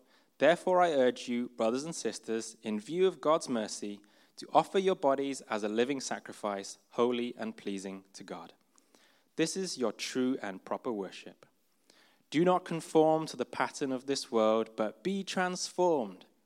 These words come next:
by the renewing of your mind. Now, we are called to leave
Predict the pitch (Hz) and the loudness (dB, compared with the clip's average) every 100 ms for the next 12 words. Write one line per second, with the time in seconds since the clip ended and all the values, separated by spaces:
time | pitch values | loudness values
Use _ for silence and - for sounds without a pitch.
0 | _ _ _ _ - 101 101 98 95 104 | _ _ _ _ -6 -6 -4 -6 -6 -4
1 | 107 107 107 104 _ - 95 98 101 92 | -6 -8 -12 -18 _ -12 -10 -8 -8 -10
2 | 82 85 _ _ _ _ _ _ _ _ | -16 -20 _ _ _ _ _ _ _ _
3 | _ _ _ _ _ _ _ _ _ _ | _ _ _ _ _ _ _ _ _ _
4 | _ _ _ _ _ - - 110 123 185 | _ _ _ _ _ -20 -8 -6 -4 -2
5 | 202 - 185 180 170 143 127 135 131 127 | -2 -2 -4 -4 -6 -8 -8 -6 -4 -4